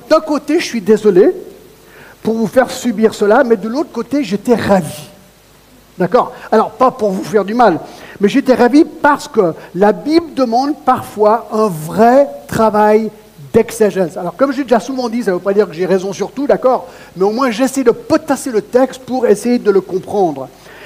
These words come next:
Et la Bible, c'est un peu comme une mine d'or. Il faut creuser, et parfois avec peine, mais si on persévère,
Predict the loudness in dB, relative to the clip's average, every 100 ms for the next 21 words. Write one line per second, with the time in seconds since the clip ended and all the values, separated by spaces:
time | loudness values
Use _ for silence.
0 | 0 4 4 4 0 0 0 -2 -2 -4
1 | -4 -4 -4 0 0 0 2 4 2 0
2 | -2 -2 0 -2 -2 0 0 2 4 4
3 | 4 -2 0 -2 0 -2 -2 2 4 4
4 | 2 -4 -10 -18 -20 -16 0 4 4 2
5 | -8 -2 -2 0 -2 -2 0 4 4